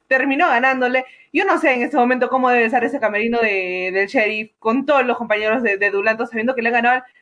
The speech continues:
Real Madrid, al Real Madrid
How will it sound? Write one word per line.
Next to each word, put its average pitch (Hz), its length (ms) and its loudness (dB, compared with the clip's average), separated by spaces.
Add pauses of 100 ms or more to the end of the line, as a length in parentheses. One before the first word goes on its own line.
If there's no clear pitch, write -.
(120)
Real 269 260 2 (140)
Madrid, 269 340 0 (360)
al 233 260 0
Real 302 320 0
Madrid 285 380 -2